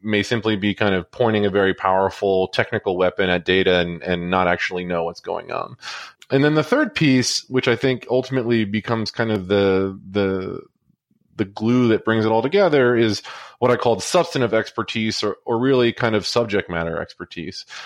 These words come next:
Um, and this has nothing to do with your skills as a coder or your competency as a statistician, but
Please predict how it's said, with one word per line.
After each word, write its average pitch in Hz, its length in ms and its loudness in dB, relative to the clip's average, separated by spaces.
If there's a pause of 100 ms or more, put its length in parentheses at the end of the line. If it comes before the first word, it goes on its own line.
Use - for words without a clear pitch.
(160)
Um, 101 460 0
and 120 120 2
this 185 140 2
has 143 240 2
nothing 147 300 0
to 120 80 0
do 113 340 0
with 101 340 0 (320)
your 101 200 0
skills 110 560 0
as 95 120 0
a 92 60 -2
coder 120 600 2
or 101 140 2
your 92 160 -2
competency 101 760 -2
as 95 160 -2
a 92 80 -8
statistician, 160 760 -2
but 123 220 2